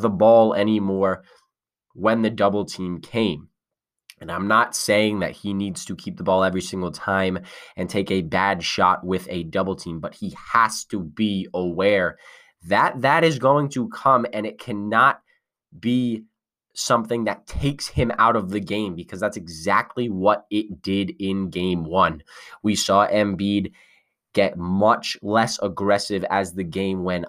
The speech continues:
on. He even started to take threes, which I just,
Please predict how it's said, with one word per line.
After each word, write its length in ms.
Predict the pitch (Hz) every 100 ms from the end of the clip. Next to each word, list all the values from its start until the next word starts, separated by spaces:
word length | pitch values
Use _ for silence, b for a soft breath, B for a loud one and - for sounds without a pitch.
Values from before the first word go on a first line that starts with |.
| -
on. 460 | 82 92 104 101 101 b b b
He 180 | - 110
even 380 | 127 120 131
started 460 | 113 - 123 120 113
to 120 | -
take 380 | 107 - 107 107
threes, 580 | - 101 107 117 123 117
which 420 | 110 110 110 - _ _ _ _ _ _ -
I 140 | 113
just, 500 | 113 98 135 - -